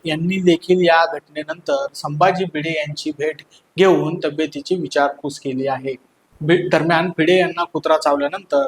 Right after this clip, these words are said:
सांगलीची महानगरपालिका ॲक्शन मोडवर आली आहे. पालिकेकडून शहरातील भटक्या कुत्र्यांना पकडण्यासाठी मोहीम राबवली जात आहे. आतापर्यंत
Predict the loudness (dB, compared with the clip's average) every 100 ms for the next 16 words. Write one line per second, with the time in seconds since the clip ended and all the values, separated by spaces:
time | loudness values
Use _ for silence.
0 | -4 -4 -2 2 0 0 -4 -4 0 0
1 | 0 -4 0 0 0 0 -2 -2 -8 -8
2 | -8 -8 -4 0 -2 -2 -12 -20 -6 -6
3 | -6 -12 _ _ _ -6 -4 -4 -2 0
4 | -2 -2 -6 -10 -10 -4 0 2 2 0
5 | -4 0 2 2 2 2 4 0 0 -2
6 | -2 -2 -2 -2 -4 -4 -6 -8 _ _
7 | -2 0 2 2 2 0 -2 0 -2 -2
8 | -6 -8 -10 _ _ -20 -2 0 2 0
9 | 0 0